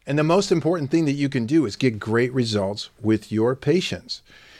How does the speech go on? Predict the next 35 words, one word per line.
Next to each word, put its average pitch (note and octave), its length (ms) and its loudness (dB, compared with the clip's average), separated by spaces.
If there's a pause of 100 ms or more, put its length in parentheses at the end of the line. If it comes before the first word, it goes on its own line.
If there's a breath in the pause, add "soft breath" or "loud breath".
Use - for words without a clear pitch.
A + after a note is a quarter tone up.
(120)
If C#3+ 160 4
you A3+ 300 6
are D#3+ 180 2
the D#3 80 2
one-stop C#3 840 2
shop, - 600 -2
in C3 80 2
other D3 160 6
words, C3+ 180 6
patients F#3 420 2
come C#3 280 0
in B2+ 320 0
and B2+ 120 0
they C3+ 120 0
don't D#3 300 -2
need D#3+ 260 0
to D3+ 100 2
go A#2 320 0
anywhere D#3 560 2
else. A2+ 380 -6
You B2 100 2
have C#3 120 6
them A#2 100 -4
two, D3 340 4
three, C3 520 -2
six - 380 -2
months, G#2+ 320 -4
se-, C3+ 260 -2
nine C#3 280 -2
months. A2 260 -6 (440 loud breath)
You D3 140 2
have E3+ 80 6
them C#3 180 0
basically C3+ 640 2
out - 320 0